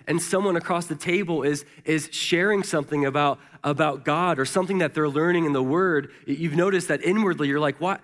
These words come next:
why are we talking about God right now? It's not Sunday, it's not church." Like, like,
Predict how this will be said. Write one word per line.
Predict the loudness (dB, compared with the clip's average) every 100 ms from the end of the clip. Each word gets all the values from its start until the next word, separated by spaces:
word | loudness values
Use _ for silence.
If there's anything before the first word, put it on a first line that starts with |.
| -14 -6
why | -2 0
are | 0
we | -2
talking | -2 -4 -2 -2
about | -2 -4
God | -6 -4 -2
right | -2 -4
now? | -6 -8
It's | -6 -6
not | -6
Sunday, | -8 -4 -2 -2
it's | -4
not | -6 -8
church." | -10 -6 -6 -6 -12 -14 _ _ _
Like, | -4
like, | -2